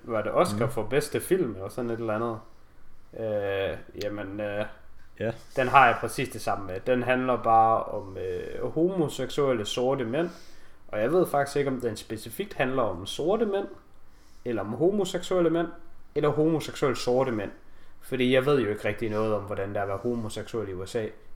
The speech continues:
Speaker 1: eller være sort i U S A, eller være homoseksuel og sort i U S A. Så det er sådan lidt den form for kommentarspor, de kommer med.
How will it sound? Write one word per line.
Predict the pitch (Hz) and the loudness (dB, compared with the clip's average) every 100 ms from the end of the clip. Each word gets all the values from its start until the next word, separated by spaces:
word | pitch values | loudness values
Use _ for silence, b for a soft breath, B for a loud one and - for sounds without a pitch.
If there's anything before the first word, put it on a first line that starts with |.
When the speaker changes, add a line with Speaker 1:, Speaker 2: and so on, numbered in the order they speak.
| - | -2
Speaker 1:
eller | 127 135 | 2 4
være | 123 | 4
sort | 113 127 127 | 2 4 4
i | 123 | 2
U | 117 | 0
S | 120 | 0
A, | 123 - B - - | -2 -2 B -10 -2
eller | 131 123 | 2 4
være | 120 110 | 6 4
homoseksuel | 120 123 117 110 104 - 107 107 | 4 2 0 -2 -4 -2 -2 0
og | 120 120 | 0 0
sort | - 101 101 | -2 -6 -6
i | 101 | -6
U | 92 | -8
S | - | -6
A. | 98 - b b b - | -6 -6 b b b -12
Så | - 117 | -4 -2
det | 113 | 0
er | |
sådan | - 147 117 | 0 0 2
lidt | 117 - - - - - - | 0 -2 -12 -14 -14 -12 -2
den | 151 143 | 0 4
form | 156 127 | 2 2
for | - | -4
kommentarspor, | - 113 107 - 131 - - 104 | -4 -4 0 4 4 2 0 -2
de | 92 | -2
kommer | 85 - 131 101 | 0 2 2 0
med. | 104 104 | -2 -4